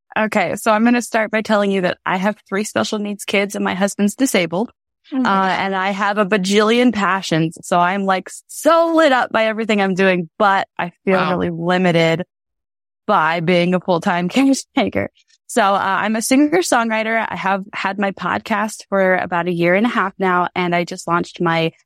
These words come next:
Speaker 1: coaching business. It's called Shine Self-Care Coaching for Burnt Out Moms. And all three of those light me up, like,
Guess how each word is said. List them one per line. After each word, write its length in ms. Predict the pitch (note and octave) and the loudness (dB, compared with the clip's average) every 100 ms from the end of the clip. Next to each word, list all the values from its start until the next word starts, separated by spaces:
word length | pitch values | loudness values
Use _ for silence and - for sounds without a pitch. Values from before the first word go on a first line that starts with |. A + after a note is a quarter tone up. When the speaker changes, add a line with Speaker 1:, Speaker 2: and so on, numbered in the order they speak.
| _ _ - | _ _ -2
Speaker 1:
coaching 440 | B3+ C4+ B3+ B3 | -2 2 4 4
business. 500 | G3 G3 G3 F#3+ - - | 4 2 0 0 -4 -4
It's 220 | F3 - | -4 -4
called 260 | - F3+ - | -2 -2 -2
Shine 760 | - - G#3 G#3+ G#3+ G#3 G#3 G3+ | -4 0 2 2 2 0 -2 -4
Self-Care 760 | - - A3+ B3 - A3+ G#3+ | -4 0 0 -2 -4 0 0
Coaching 420 | G#3+ G3 G3+ G3 F#3+ | 0 -2 0 -2 -2
for 140 | F#3 | -4
Burnt 260 | E3+ D#3+ D3+ | -4 -2 -2
Out 160 | D3 | -2
Moms. 540 | - D3+ D3 - - - - _ _ | -2 -2 -2 -4 -6 -12 -20 _ _
And 160 | F#3 F#3+ - | -2 -2 2
all 280 | A3+ A#3 | 4 4
three 260 | A#3+ A3+ G#3 | 2 0 2
of 80 | G3 | 2
those 220 | F#3 E3+ | 0 -2
light 320 | E3 F3+ F#3 | -2 -2 0
me 100 | G3+ | 0
up, 280 | F#3 F#3 - | 2 0 -4
like, 400 | F#3 F3 E3+ - | -2 0 -2 -6